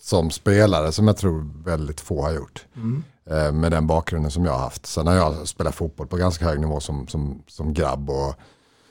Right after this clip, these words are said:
Speaker 1: ja, det tog mig ut i Europa. Jag var många år i Tyskland och sen, eh, spelade jag vidare. Jag höll ju på länge, till jag var
Speaker 2: Mm.
Speaker 1: fyrtioett nästan.
Speaker 2: Mm.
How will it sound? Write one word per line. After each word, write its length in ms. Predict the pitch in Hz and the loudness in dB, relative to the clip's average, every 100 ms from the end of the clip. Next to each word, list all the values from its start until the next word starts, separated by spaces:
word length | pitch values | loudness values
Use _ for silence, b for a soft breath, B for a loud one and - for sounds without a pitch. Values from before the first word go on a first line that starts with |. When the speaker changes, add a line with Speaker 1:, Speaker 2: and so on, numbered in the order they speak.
| b b 185 | b b 8
Speaker 1:
ja, 280 | 143 120 117 - | 10 8 6 4
det 60 | |
tog 220 | 139 160 151 | 10 12 12
mig 200 | 151 151 | 12 12
ut 140 | - | 12
i 40 | 147 | 12
Europa. 360 | 147 135 131 | 12 10 8
Jag 160 | 127 127 | 10 10
var 260 | 123 120 107 113 | 10 10 6 6
många 180 | 131 120 | 8 10
år 100 | 110 | 8
i 40 | |
Tyskland 540 | 120 110 - 107 107 | 6 2 4 6 8
och 100 | 107 | 6
sen, 320 | - 107 98 98 | 6 6 8 8
eh, 240 | 95 98 | 6 4
spelade 380 | 90 - 110 98 | -2 2 6 6
jag 60 | |
vidare. 360 | 95 101 98 92 | 8 8 8 6
Jag 180 | 92 98 | 4 4
höll 100 | 98 | 4
ju 60 | 98 | 4
på 160 | 101 | 2
länge, 380 | 87 90 95 87 | 4 4 4 4
till 60 | 90 - | 0 -4
jag 80 | 95 | -4
var 80 | |
Speaker 2:
Mm. 140 | - 120 | -4 -2
Speaker 1:
fyrtioett 340 | 123 85 - | 0 0 -2
nästan. 400 | 92 87 85 82 - | -6 -4 -4 -6 -8
Speaker 2:
Mm. 160 | 120 | -12